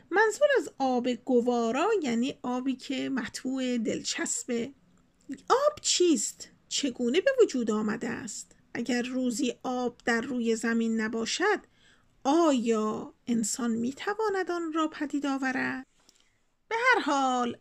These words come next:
عالم تماشاخانه شگفتی‌های آفرینش است. یعنی به هر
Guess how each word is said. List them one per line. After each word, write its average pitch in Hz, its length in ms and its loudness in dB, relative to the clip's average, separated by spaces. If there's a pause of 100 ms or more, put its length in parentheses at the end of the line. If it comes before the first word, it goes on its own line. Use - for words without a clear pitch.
عالم 277 600 2
تماشاخانه 233 1300 -4
شگفتی‌های 220 1000 -8
آفرینش - 680 -12 (100)
است. - 260 -16 (760)
یعنی 330 400 0
به 330 160 -4
هر 294 260 0